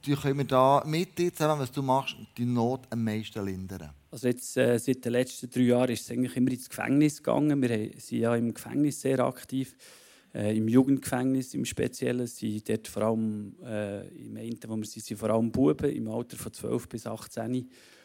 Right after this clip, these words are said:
Speaker 2: Und die sind einfach dort wirklich weggelocht. Und
Speaker 1: Mhm.
Speaker 2: sie, sie warten dort zwei, drei, vier Jahre auf einen Prozess, der vielleicht stattfindet, vielleicht auch nicht,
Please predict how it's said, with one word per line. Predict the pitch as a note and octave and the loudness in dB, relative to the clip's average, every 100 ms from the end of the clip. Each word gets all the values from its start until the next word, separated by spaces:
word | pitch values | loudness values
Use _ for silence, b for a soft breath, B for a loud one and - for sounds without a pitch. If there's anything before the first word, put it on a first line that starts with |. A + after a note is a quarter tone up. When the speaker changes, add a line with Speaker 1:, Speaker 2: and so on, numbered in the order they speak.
| B - | B -12
Speaker 2:
Und | G#2+ A2 G#2+ - - - | -4 -2 -4 -8 -18 -16
die | G2+ | -14
sind | - | -10
einfach | G#2+ G#2+ - | -10 -10 -10
dort | A#2 - | -10 -6
wirklich | A2+ A2+ - | -8 -8 -8
weggelocht. | A#2 A2+ - A2+ - - - - | -8 -8 -6 -6 -6 -10 -12 -14
Und | F3+ D3 A#2 | -18 -12 -10
Speaker 1:
Mhm. | |
Speaker 2:
sie, | F#2+ A2+ A2+ A2 | -6 -6 -6 -8
sie | - - - A2 | -14 -18 -14 -8
warten | A2 A2+ A#2+ | -6 -6 -8
dort | - G2 _ _ - | -6 -8 _ _ -6
zwei, | A2+ A#2 | -2 -2
drei, | A#2+ A#2+ A#2+ | 0 -2 -2
vier | A#2+ A#2+ A#2+ | -4 -4 -2
Jahre | A#2 A2+ | -2 -2
auf | - | -2
einen | A#2 - | -6 -6
Prozess, | A#2 - A2 A#2 - - B B - | -8 -8 -10 -10 -12 -18 B B -6
der | A2 | -2
vielleicht | B2 A2 - | -2 -2 -2
stattfindet, | B2 A#2+ - B2+ A#2+ - | -2 -2 -4 -4 -4 -4
vielleicht | A#2 G#2+ - | -8 -8 -6
auch | A#2 | -2
nicht, | B2+ B2+ | -2 -2